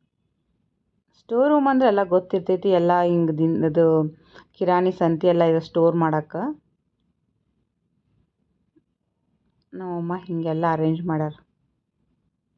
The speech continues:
ಇದು ಸ-, ಫುಲ್ ರೂಮ್ ಥರ ಐತಿ, ಅಷ್ಟು ದೊಡ್ಡ ಸ್ಪೇಸ್ ಐತಿ. ಮ್ಯಾಲೆಲ್ಲ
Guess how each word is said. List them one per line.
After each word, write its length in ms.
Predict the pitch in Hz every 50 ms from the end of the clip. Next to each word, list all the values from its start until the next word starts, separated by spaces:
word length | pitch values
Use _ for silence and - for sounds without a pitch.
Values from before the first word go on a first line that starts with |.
| _ _ _ _ _ _ _ _ _ _ _ _ _ _ _ _ _ _ _ _ _ _ _ _ _ _ _ _ _ _ _ _ _ _ _ _ _ _ _ _ _ _ _ _ _ _ _ _ _ _ _ _ _ _ _ _ _ _ _ _ _ _ _ _ _ _ _ _ _ _ _ _ _
ಇದು 240 | 185 190 185 240 254
ಸ-, 180 | 247 - 190 180
ಫುಲ್ 280 | - _ 226 240 233
ರೂಮ್ 280 | 208 202 208 214 220 214
ಥರ 160 | 214 214 202 208
ಐತಿ, 280 | 196 185 175 180 - 180
ಅಷ್ಟು 180 | 175 175 -
ದೊಡ್ಡ 180 | 185 180 180 180
ಸ್ಪೇಸ್ 380 | 185 - - 185 180 180 180 180
ಐತಿ. 220 | 170 160 - 165
ಮ್ಯಾಲೆಲ್ಲ 500 | 165 170 170 170 175 185 185 180 180 185